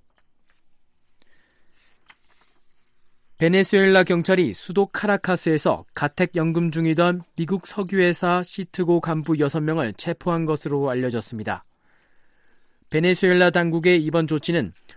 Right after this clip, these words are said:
도널드 트럼프 미국 대통령과 베네수엘라의 야권 지도자인 후안 과이도 국회의장이 지난 오일 백악관에서 만난 직후 이뤄졌습니다.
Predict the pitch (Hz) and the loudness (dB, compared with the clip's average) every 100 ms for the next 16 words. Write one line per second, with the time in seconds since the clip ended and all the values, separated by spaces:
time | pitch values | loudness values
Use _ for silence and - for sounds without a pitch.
0 | _ - 151 175 175 175 180 165 180 151 | _ -4 0 2 2 2 -2 0 -2 0
1 | 160 170 165 151 160 160 160 156 170 165 | 0 0 0 -2 0 0 0 4 4 4
2 | - 131 151 160 170 160 160 160 165 143 | 0 -2 0 0 2 0 2 2 4 2
3 | - 165 160 156 151 147 147 160 185 180 | 0 -2 -2 -2 0 2 0 0 -6 -6
4 | 202 190 185 180 170 165 170 160 - 156 | -2 0 0 0 0 2 0 -2 -4 -2
5 | 143 160 143 90 _ - - - 165 165 | 0 -2 -2 -8 _ -20 -18 -6 -2 0
6 | 160 160 175 170 - 127 165 - 170 160 | 0 2 0 -2 -6 -2 -2 0 -2 0
7 | 165 160 143 147 151 139 - 151 135 123 | 0 0 0 -2 -4 -6 -6 -6 -4 -4
8 | 117 123 104 90 | -6 -6 -8 -8